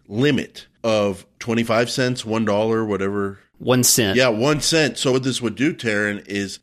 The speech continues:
Speaker 1: you have your bids in your account, say ten dollars, hypothetically, and you show up high and all that kind of stuff. But then anytime the competitor's ad is showing up,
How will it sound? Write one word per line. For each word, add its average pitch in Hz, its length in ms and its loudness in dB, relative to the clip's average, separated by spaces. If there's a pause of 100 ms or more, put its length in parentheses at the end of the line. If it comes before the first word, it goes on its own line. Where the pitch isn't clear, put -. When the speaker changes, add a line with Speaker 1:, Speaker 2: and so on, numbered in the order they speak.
Speaker 1:
you 147 160 0
have 143 220 2
your 113 120 0
bids 123 380 0
in 107 100 -4
your 98 100 0
account, 113 420 -4
say 98 160 -4
ten 110 240 -4
dollars, 95 600 -2 (140)
hypothetically, 90 760 -6 (100)
and 104 260 0
you 107 100 -2
show 113 320 2
up 104 160 0
high 95 320 0
and 92 120 -2
all 92 120 -2
that 92 120 -2
kind 98 120 -8
of 90 60 -8
stuff. 87 220 -6 (260)
But 110 140 -6
then 139 180 2
anytime 147 920 -2 (140)
the 107 360 -2 (100)
competitor's 113 800 -2 (220)
ad 135 260 2
is 123 100 0
showing 98 340 0
up, 92 200 -4